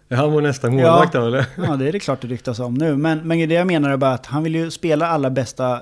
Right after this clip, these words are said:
Speaker 2: spelare, jag var inne på det. Och, och då spelar det ingen roll vart han kastar in dem, känns det som.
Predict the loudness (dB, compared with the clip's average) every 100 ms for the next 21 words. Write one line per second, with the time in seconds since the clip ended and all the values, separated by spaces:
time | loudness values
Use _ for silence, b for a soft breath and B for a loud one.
0 | -8 -8 -6 -4 -2 -2 0 -2 -2 -4
1 | -6 -10 B B B B -2 -2 -2 -2
2 | 0 0 0 0 -2 -2 0 0 0 -2
3 | -4 -4 -6 -6 -12 -10 -6 -4 -4 -4
4 | -2 -2 -2 -2 -4 -6 -8 -8